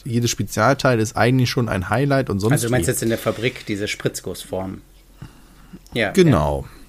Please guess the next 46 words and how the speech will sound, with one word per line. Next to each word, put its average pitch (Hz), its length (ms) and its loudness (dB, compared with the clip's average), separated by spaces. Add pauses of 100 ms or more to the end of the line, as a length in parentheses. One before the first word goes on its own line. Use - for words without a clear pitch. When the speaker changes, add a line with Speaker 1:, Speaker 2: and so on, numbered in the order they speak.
(580)
Speaker 1:
So, 90 200 -4
und 87 100 -2
deswegen 110 400 4
wird 110 140 2
ja 110 80 8
jetzt 104 180 4
hier - 180 2
auch - 200 -4
einfache 123 400 2
Steine 123 260 2
verwendet, 113 340 2
die 98 120 2
auch 98 120 0
in 104 120 2
dem 101 160 2
Sinne 98 180 0
günstig 123 440 0
sind, 123 340 2
weil 107 340 4
sie 98 220 -2
in 98 100 -2
großen 98 300 0
Stückzahlen 143 420 2
hergestellt 117 460 2
werden 107 160 4
und 95 100 2
dann 95 140 2
macht 92 240 -2
das 92 120 -4
ja 87 120 0
Sinn. 92 240 -6 (120)
Jetzt 107 320 -4 (440)
ergab 117 400 2
es 143 120 0
sich, 107 180 -2
dass - 200 -4
mein 104 180 4
Sohnemann 123 440 2
ein 104 160 0
drei 95 180 2
D 120 160 0
Puzzle 101 420 2
geschenkt 95 360 -2
bekommen 87 380 -2
hat. 110 220 2
Speaker 2:
Mhm. 87 240 -8